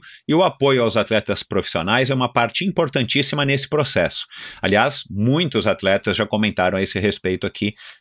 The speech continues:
no Endorfina. Probiótica produz uma linha específica de suplementos da mais alta qualidade para os esportes de endurance,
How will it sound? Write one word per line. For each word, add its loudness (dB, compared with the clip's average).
no 2
Endorfina. 0
Probiótica 2
produz 0
uma 2
linha 0
específica -2
de -2
suplementos -2
da 2
mais 2
alta 0
qualidade 0
para 0
os 0
esportes 0
de -2
endurance, 0